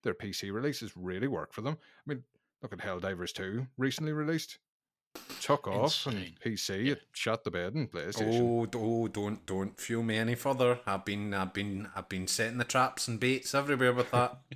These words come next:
Speaker 2: <laughs>
Speaker 3: Eh,
Speaker 1: Oh,
Speaker 3: don't, don't.
Speaker 1: well, you know, there's no numbers to support any of your fucking theories.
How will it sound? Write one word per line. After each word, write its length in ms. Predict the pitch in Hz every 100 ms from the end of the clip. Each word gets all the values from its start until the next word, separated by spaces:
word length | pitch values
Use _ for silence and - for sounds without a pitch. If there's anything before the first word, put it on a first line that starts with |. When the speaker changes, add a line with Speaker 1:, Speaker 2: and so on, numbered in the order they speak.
| -
Speaker 2:
<laughs> 500 | 131 - 127 - 143
Speaker 3:
Eh, 760 | 98 101 98 98 104 101 101 104 -
Speaker 1:
Oh, 120 | 143 175
Speaker 3:
don't, 240 | 117 -
don't. 40 | 190
Speaker 1:
well, 180 | 202 170 - -
you 100 | 208
know, 120 | 175 - -
there's 180 | 180 151
no 200 | 214 208
numbers 500 | 175 165 170 190 - 165
to 220 | 202 165 156 180
support 540 | 180 160 185 190 196 226
any 280 | 220 220 226 208 233
of 160 | 220 202
your 260 | 175 196
fucking 440 | 226 - 220 247 226 311
theories. 640 | - 220 160 170 240 220